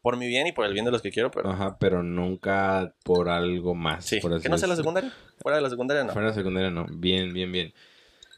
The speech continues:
Speaker 2: Bueno, gente, gente que aún no conoce a Pepe Vázquez, o gente que no lo conoce en persona, este, Pepe Vázquez, yo diría que se caracteriza por la cantidad de rayas, la
Speaker 1: <laughs>
Speaker 2: cantidad de tinta que tiene en su cuerpo.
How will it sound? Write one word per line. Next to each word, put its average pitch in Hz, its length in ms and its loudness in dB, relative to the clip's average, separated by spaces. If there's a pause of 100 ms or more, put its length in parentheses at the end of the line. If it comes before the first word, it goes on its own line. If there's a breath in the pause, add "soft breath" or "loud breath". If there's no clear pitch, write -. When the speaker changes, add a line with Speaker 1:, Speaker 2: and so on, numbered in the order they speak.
(280 loud breath)
Speaker 2:
Bueno, 139 240 -2
gente, 170 380 2 (100)
gente 196 380 0
que 160 140 4
aún 139 280 0
no 151 140 -2
conoce 139 400 -2
a - 60 -2
Pepe 131 180 -6
Vázquez, 131 580 -2
o 92 100 0
gente 107 280 -2
que 113 100 4
no 104 80 2
lo 113 80 2
conoce 104 460 0
en 101 320 -2
persona, 92 560 -4 (200)
este, 95 340 2
Pepe 113 160 -2
Vázquez, 135 720 0
yo 107 240 4
diría 123 300 2
que 139 160 0
se 135 180 -2
caracteriza 113 500 0
por 127 240 0
la 131 220 0
cantidad 104 560 0
de 123 880 2
rayas, 127 720 0
la 95 80 0
Speaker 1:
<laughs> 98 340 2
Speaker 2:
cantidad 101 180 4
de 110 380 6
tinta 123 400 -2
que 107 140 0
tiene 104 520 0
en 92 300 -2
su 90 140 -2
cuerpo. 107 520 2